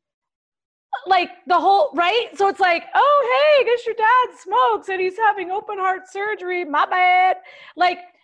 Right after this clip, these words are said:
and he was fine and he was good, but it was just like, you don't lie to your hairdresser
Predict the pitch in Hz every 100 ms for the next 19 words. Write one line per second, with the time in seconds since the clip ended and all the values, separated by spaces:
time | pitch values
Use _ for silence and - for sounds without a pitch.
0 | - 339 381 403 381 320 330 349 320 320
1 | 311 - 277 320 349 330 294 302 - 294
2 | 330 302 285 - _ _ _ _ _ _
3 | 285 370 440 494 480 440 370 294 277 285
4 | 285